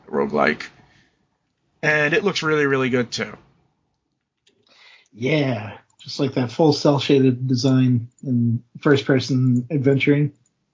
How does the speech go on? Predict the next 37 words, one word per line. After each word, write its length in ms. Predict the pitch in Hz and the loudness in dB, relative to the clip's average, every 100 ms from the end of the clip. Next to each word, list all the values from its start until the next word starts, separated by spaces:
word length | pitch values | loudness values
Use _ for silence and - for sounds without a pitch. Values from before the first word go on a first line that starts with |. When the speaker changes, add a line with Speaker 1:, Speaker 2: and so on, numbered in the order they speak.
| _ | _
Speaker 2:
Looks 160 | - 127 | -8 -6
Speaker 1:
Yeah. 40 | - | -6
Speaker 2:
fun. 220 | 123 113 - _ | -6 -8 -14 _
Speaker 1:
<laughs> 460 | 185 - 208 - - - _ _ _ _ - _ - | 0 0 -2 -2 -6 -12 _ _ _ _ -20 _ -4
I, 100 | 160 | -2
I, 120 | 160 160 156 | 0 -2 -2
I, 300 | 156 156 147 | 0 0 0
I 100 | 160 | -2
can't 160 | 143 170 | 0 0
wait 120 | 170 | 0
to 60 | - | 0
see 120 | 160 | 0
how 80 | 151 | 0
it 80 | |
is. 120 | 147 170 | 0 0
You 40 | |
know, 80 | 220 | -2
we 120 | 240 | -2
need 140 | 302 160 | -2 -2
another 220 | 139 127 | -2 -2
Castle 340 | - 135 - | -2 -4 -4
Cra-, 320 | 117 120 120 - _ _ - | -6 -2 -2 -4 _ _ -6
Castle 320 | 147 139 - - | -4 -2 -6 -8
Crashers. 760 | - - - - - - - - _ _ _ _ _ _ _ _ - | -8 -6 -6 -8 -8 -8 -10 -12 _ _ _ _ _ _ _ _ -10
I 60 | |
think 200 | 180 196 | -4 -2
that, 200 | 160 151 | 0 0
I 100 | - | 0
think 200 | - 180 | -2 -4
it's 120 | 147 - | -4 -4
time 220 | 131 123 | -2 -2
for 120 | 117 | -2
another 220 | 113 110 | -2 -2
one. 180 | 107 107 - _ _ _ _ _ _ | -6 -12 -18 _ _ _ _ _ _
Speaker 2:
Behemoth 520 | - 165 190 269 165 120 | -18 -6 -2 0 -2 -2
hasn't 400 | 143 135 131 113 | 0 2 0 0
done, 560 | 135 135 131 120 113 | -2 0 0 0 -4